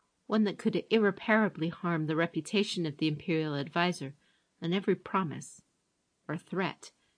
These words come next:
she had ever made. If one couldn't know if one was dealing with the real Kachiko or just her double.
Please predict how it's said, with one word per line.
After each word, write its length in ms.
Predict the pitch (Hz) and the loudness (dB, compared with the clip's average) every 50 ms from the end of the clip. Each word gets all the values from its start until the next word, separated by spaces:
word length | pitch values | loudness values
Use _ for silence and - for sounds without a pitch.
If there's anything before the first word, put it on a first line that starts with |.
| _ | _
she 220 | - - - 226 202 | -12 -2 2 4 4
had 100 | 175 160 | 4 2
ever 180 | 151 143 156 | 0 -2 -2
made. 460 | 151 156 170 185 180 156 139 143 143 - _ _ _ _ _ _ _ _ _ _ _ _ _ _ _ _ _ _ _ _ _ _ - - _ _ | -2 0 0 2 2 0 0 -2 -6 -10 _ _ _ _ _ _ _ _ _ _ _ _ _ _ _ _ _ _ _ _ _ _ -20 -20 _ _
If 200 | - 208 208 - | -6 -6 -2 2
one 200 | 220 240 311 320 | 4 4 4 4
couldn't 420 | - - 294 196 165 151 139 160 156 | 2 2 0 0 0 0 -2 -2 0
know 420 | 170 165 160 151 151 156 160 - - | 0 0 0 -2 -4 -4 -8 -10 -10
if 180 | - 160 - - | -10 -8 -6 -2
one 220 | 165 160 160 160 | -2 0 0 0
was 220 | 160 151 - - | -2 -4 -6 -10
dealing 600 | - - - 170 185 175 170 151 139 139 139 143 | -10 -4 -2 0 0 0 0 -2 -2 -4 -4 -4
with 140 | 135 156 151 | -4 -4 -4
the 100 | - 147 | -4 -4
real 300 | 127 151 170 175 156 135 | -2 0 0 0 -2 -4
Kachiko 680 | - - - 175 185 - - 190 - - 165 135 131 156 | -4 -4 -4 -4 -4 -4 -8 -14 -12 -8 -8 -8 -6 -6
or 120 | - 160 | -6 -6
just 320 | 147 - 151 151 - - - | -6 -6 -6 -8 -8 -8 -8
her 120 | - 139 | -8 -8
double. 640 | 127 - - 165 170 180 185 147 139 156 147 170 | -8 -8 -8 -8 -8 -6 -8 -10 -10 -10 -10 -12